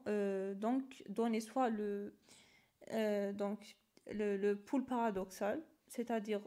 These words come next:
on aura une fièvre, la température va être élevée, mais on aura une bradycardie, ou bien on aura, on aura donc,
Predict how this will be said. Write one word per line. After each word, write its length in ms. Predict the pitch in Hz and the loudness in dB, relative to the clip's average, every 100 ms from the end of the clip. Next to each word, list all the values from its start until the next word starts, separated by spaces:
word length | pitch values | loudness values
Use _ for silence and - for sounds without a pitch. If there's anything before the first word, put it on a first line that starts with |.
| - - | -10 -14
on 160 | - 220 | -2 2
aura 220 | 240 262 | 4 4
une 160 | 233 247 | 4 2
fièvre, 480 | 247 226 208 208 - - - - | 2 0 0 -2 -10 -14 -18 0
la 80 | 226 | 2
température 520 | 240 254 262 254 254 | 2 2 4 2 0
va 160 | 226 214 | 2 0
être 140 | 214 | 0
élevée, 200 | 233 220 | -2 0
mais 120 | 208 214 214 | 0 0 0
on 180 | 226 233 | 2 2
aura 240 | 233 226 - | 4 2 2
une 100 | 226 | 2
bradycardie, 840 | 208 214 208 208 220 196 196 254 320 - - - | 4 4 2 -2 0 0 0 -4 -4 -8 -16 -4
ou 100 | 247 | 0
bien 280 | 220 269 - | 2 2 2
on 120 | 240 | 0
aura, 400 | 240 220 226 - - _ _ _ _ _ _ _ _ _ _ _ - - | 0 2 0 -2 -12 _ _ _ _ _ _ _ _ _ _ _ -12 0
on 160 | 240 | 4
aura 220 | 240 226 | 4 4
donc, 260 | 214 220 262 | 2 2 0